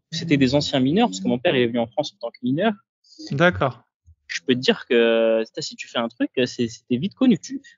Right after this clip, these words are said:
Speaker 1: d'ailleurs, j'avais un cousin qui était venu, euh, nous rendre visite, un cousin du bled qui était venu nous rendre visite, euh, dans cette cité, et, et, et sa famille et tout, ils lui ont dit, « C'est comment, euh, là-haut ? » Il a dit, « Bah, c'est comme ici, c'est comme, euh, Tamazirt. <laughs> C'est, c'est comme, c'est comme la campagne. Tu vas, tu, tu vas dehors, tu parles schleur.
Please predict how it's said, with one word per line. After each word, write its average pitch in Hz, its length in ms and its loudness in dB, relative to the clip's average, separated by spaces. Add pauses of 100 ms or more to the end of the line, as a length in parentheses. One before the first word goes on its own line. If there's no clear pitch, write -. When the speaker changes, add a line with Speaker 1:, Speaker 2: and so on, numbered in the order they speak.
(120)
Speaker 1:
d'ailleurs, 156 200 6
j'avais 143 200 -2
un 139 100 2 (120)
cousin 165 260 2
qui 131 140 -4
était 120 180 -2
venu, 131 240 0
euh, 120 120 0
nous 120 100 0
rendre 131 220 2
visite, 131 380 -6
un 113 120 -2
cousin 127 260 -4
du 120 120 -4
bled 139 220 0
qui - 120 -18
était 120 100 -6
venu 127 140 -2
nous 123 80 0
rendre 123 200 2
visite, 127 400 -6
euh, 101 220 -2 (460)
dans 240 80 -6
cette - 180 -4
cité, - 420 0 (540)
et, 131 120 4
et, 120 540 0
et 131 40 2
sa - 160 0
famille 180 320 4
et 151 40 0
tout, 214 160 -2
ils 180 40 0
lui 147 80 0
ont 143 80 2
dit, « 165 80 -4
C'est 160 160 -2
comment, 165 380 2
euh, - 20 2
là-haut ? » 113 340 0 (100)
Il 139 80 2
a 156 60 4
dit, « 180 100 -2
Bah, 156 100 0
c'est 143 140 -4
comme 170 180 0
ici, 127 260 -4
c'est - 160 -8
comme, 175 240 2
euh, 151 120 2
Tamazirt. 127 580 2
<laughs> - 100 -20
C'est, 202 220 2
c'est - 260 -8
comme, 180 240 -2
c'est 165 140 -6
comme 208 140 2
la 170 100 4
campagne. 113 340 -4 (140)
Tu 156 80 -6
vas, 160 180 4
tu, 139 180 -10
tu - 140 -18
vas 160 80 4
dehors, 143 240 2
tu - 100 -16
parles 135 180 -2
schleur. 135 280 -2